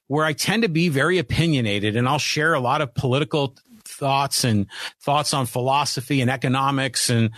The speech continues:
you know, I have some pretty hard takes, some hardcore takes there. And, um,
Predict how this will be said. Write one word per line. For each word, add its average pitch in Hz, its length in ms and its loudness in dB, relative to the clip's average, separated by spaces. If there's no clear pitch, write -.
you 156 120 -2
know, 139 80 0
I 143 60 2
have 165 120 -2
some 175 140 0
pretty 165 200 0
hard 143 320 0
takes, 160 340 -2
some 123 160 -2
hardcore 139 420 -2
takes 156 320 -2
there. 127 320 0
And, 127 300 0
um, 127 480 -2